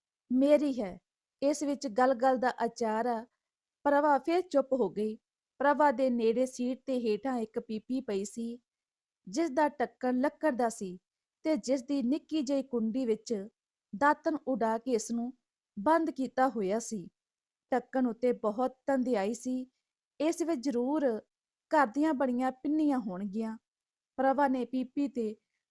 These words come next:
ਠੋਲਾ ਮਾਰ ਕੇ ਪੁੱਛਿਆ, "ਇਹ ਪੀਪੀ ਕਿਸ ਦੀ ਆ?"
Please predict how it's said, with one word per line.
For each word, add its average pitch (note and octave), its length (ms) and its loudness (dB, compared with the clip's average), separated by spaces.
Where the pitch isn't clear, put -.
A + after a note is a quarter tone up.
ਠੋਲਾ E4 340 6
ਮਾਰ A3+ 220 2
ਕੇ B3 160 -2
ਪੁੱਛਿਆ, G#3 540 -6
"ਇਹ F#4 140 2
ਪੀਪੀ C4+ 520 -4
ਕਿਸ D4 200 -4
ਦੀ D4+ 240 0
ਆ?" G3 160 -2